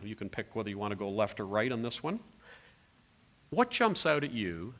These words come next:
as we reflect on hopeful faith with others? From the philosophy, from the grammar, from the reflective reading, and from this poem, what for you right now at this season in your life jumps out that you need to grasp onto a little more firmly?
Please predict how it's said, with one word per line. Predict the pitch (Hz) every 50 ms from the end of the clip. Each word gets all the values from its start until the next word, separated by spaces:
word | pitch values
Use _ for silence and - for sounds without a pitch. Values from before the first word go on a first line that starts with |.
| - - _ -
as | 113 113 107 -
we | 113 113
reflect | 104 104 98 - - 120 117 113 - - - -
on | - 110 104 95 92 90
hopeful | - - - 120 113 - - 120
faith | 101 - - - 110 98 92 92 - - - -
with | 117 107 101 90 -
others? | 90 95 90 82 71 62 - - - - - - _ - - - - - _ - - _ _ _ -
From | - - - 104 101
the | 98
philosophy, | 92 - 117 113 120 131 127 - - 117 - - 123 113 110 107 - -
from | - - - 104 92
the | 95
grammar, | 85 104 113 117 117 117 113 110 107 101 - -
from | - - - 107 101
the | 101
reflective | 92 90 87 - - 127 110 - - 110 90
reading, | 98 101 110 107 104 104 95 104 - -
and | - 98 92
from | - - 107 101 98
this | 95 92 -
poem, | - - - 160 139 98 78 71 71 92 - - - - - - - - -
what | 131 156 202 -
for | - - 147
you | 139 135 127 156 170 165 147
right | 123 117 127 135 160 - 113
now | 123 117 110 101 87 92
at | 90 -
this | - 117 -
season | - - 120 110 101 110 104
in | 98 92
your | 101 110 107
life | 101 92 90 90 87 -
jumps | - - 113 107 101 - - -
out | 104 95 87 80 85 - - - - - - - - - - _ -
that | 127 -
you | 110 110
need | 110 107 101 -
to | -
grasp | 95 107 104 98 98 92 92 - - - -
onto | 107 101 95 95 85 - 107 95 87 87 80 -
a | - 98
little | 95 98 92
more | 90 90 85 85 -
firmly? | - - 104 92 85 82 69 -